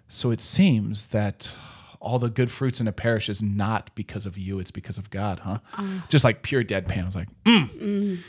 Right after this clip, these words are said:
Speaker 1: True dat. Thanks, Padre."
Speaker 2: <laughs> Yeah. Great point. <laughs>
Speaker 1: Yeah.
Speaker 2: Wow. Yeah.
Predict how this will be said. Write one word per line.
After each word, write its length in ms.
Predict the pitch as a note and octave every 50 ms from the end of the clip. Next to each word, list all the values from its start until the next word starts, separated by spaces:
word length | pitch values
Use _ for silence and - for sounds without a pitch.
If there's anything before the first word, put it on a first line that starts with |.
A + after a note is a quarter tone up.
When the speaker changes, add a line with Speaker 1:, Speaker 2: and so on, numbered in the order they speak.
| - - - - _ _ _ _ _ _ _ _ _ _ _ _ _
Speaker 1:
True 160 | - - A#2+
dat. 340 | A2 A2+ A#2+ A2 E2+ - - - - - - G#3 - - D4+
Thanks, 220 | - - - -
Padre." 400 | - D#4+ D4+ - - - - - - D#4+ - - -
Speaker 2:
<laughs> 180 | - - - -
Yeah. 400 | - G#3+ G#3+ A#3 A#3 G#3 G#3 G#3 G#3 _ - - - - G#3 G#3
Great 260 | A#3 B3+ C4 - -
point. 320 | - B3+ G#3+ G3 - - A#3
<laughs> 60 | -
Speaker 1:
Yeah. 320 | - C#3 D3+ D3+ C3+ A#2+ - - - - - - - G4 - - - - - - - - _ _
Speaker 2:
Wow. 380 | - G3 G3 G3+ G3 G3 F#3 - -
Yeah. 360 | G#3 F#3+ F3+ A3 E4 D#4